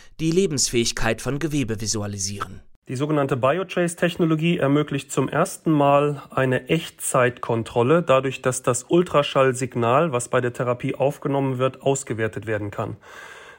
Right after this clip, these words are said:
Speaker 2: Damit ist es möglich, während die Therapie stattfindet, schon den Effekt der Zerstörung, der erst vierundzwanzig Stunden danach sichtbar wäre,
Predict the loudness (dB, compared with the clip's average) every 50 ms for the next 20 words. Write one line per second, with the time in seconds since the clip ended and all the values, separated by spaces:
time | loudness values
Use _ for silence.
0 | _ 0 2 4 4 4 2 0 -2 -4 -2 2 2 2 2 2 -2 -4 0 2
1 | 4 4 4 2 0 0 0 2 4 4 2 2 0 -2 -2 -2 0 2 2 2
2 | 2 -2 0 2 4 4 6 4 4 2 0 -6 -4 2 4 4 6 4 4 4
3 | 4 4 4 2 2 0 -2 0 0 0 0 2 0 -2 -2 0 0 -2 -2 0
4 | 0 -2 -4 -4 -2 0 0 2 2 2 2 2 2 2 2 2 0 -2 -4 -10
5 | -4 0 2 4 4 4 2 0 0 0 -2 -6 -4 -2 -2 0 0 0 -2 0
6 | 0 2 2 2 2 2 2 0 -4 -8 -6 -6 -6 -6 -6 -8 _ -4 -4 -4
7 | -2 -4 -2 -2 -2 -2 -2